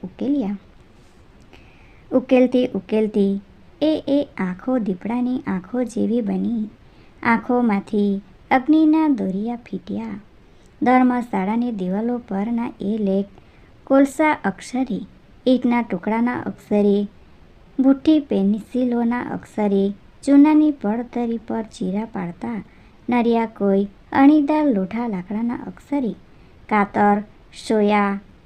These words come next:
અને બાવા ફકીરોની છુરીની અણી વતી લખાયેલા અક્ષરે અનંત લાગે તેવી ભાત પાડીને ચિતરાયા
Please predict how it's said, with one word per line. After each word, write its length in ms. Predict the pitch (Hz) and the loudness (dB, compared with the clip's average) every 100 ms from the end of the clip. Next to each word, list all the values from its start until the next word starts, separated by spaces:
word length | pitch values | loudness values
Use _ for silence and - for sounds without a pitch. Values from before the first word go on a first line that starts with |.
| - | 2
અને 260 | 320 320 | 4 6
બાવા 460 | 294 262 185 190 233 | 2 -2 -4 -4 -6
ફકીરોની 720 | 240 202 - 233 247 240 233 | -8 -12 -8 -4 -2 -2 -4
છુરીની 760 | 233 - 190 180 233 233 233 - | -6 -8 -6 -4 -4 -2 -4 -6
અણી 340 | - 180 208 226 | -6 -4 -4 -4
વતી 500 | 185 185 214 196 196 - - - - | -6 -4 -2 -2 -4 -18 -20 -10 0
લખાયેલા 640 | 277 269 311 320 311 311 - | 0 2 0 0 0 -2 -8
અક્ષરે 540 | - - - 269 226 175 - - - - - | -20 -20 -6 -4 -4 -6 -16 -20 -20 -12 0
અનંત 400 | 233 247 240 214 | 2 2 0 -2
લાગે 420 | 190 185 208 208 | -2 -2 0 0
તેવી 580 | 202 - - 302 311 311 | -2 -18 0 2 4 2
ભાત 440 | - 196 220 240 | -2 -6 -6 -8
પાડીને 520 | 240 185 185 233 240 | -8 -6 -4 -2 -4
ચિતરાયા 520 | 233 185 - 196 226 | -4 -10 -6 -4 -4